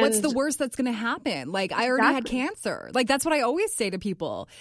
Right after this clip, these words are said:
Speaker 1: Like, and it, I mean, it makes people feel uncomfortable, because anytime that I make a cancer joke, anybody does. But,
Speaker 2: Yes.
Speaker 1: um, I just try to find the humor in it. And the fact that I've kicked cancer's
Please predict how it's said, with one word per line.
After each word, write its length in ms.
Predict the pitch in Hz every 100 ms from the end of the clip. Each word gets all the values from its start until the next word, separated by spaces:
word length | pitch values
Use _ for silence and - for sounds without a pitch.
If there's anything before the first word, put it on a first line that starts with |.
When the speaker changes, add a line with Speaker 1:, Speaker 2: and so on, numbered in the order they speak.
| -
Speaker 1:
Like, 200 | 226 226 -
and 120 | 240
it, 160 | 214 -
I 80 | 247
mean, 140 | 247
it 60 | 208
makes 180 | 202 190
people 200 | 226 196
feel 220 | 208 180
uncomfortable, 480 | 165 190 185 175 143
because 400 | 170 170 156 -
anytime 460 | - 175 170 156 151
that 80 | 151
I 40 |
make 160 | 156 160
a 40 |
cancer 360 | - 175 156 151
joke, 280 | 147 120
anybody 400 | - 175 160 107
does. 320 | 117 65 110 -
But, 200 | 160 107 - - -
Speaker 2:
Yes. 100 | - -
Speaker 1:
um, 400 | 208 196 170 165 -
I 100 | 220
just 160 | 233
try 100 | 214
to 80 | 185
find 160 | 175 156
the 40 |
humor 400 | - 208 185 120
in 80 | 73
it. 300 | 170 247 - - - -
And 100 | 226
the 60 | 214
fact 220 | 233 220
that 240 | 233 214
I've 400 | - 226 202 175 -
kicked 280 | 277 226 226
cancer's 420 | 262 247 226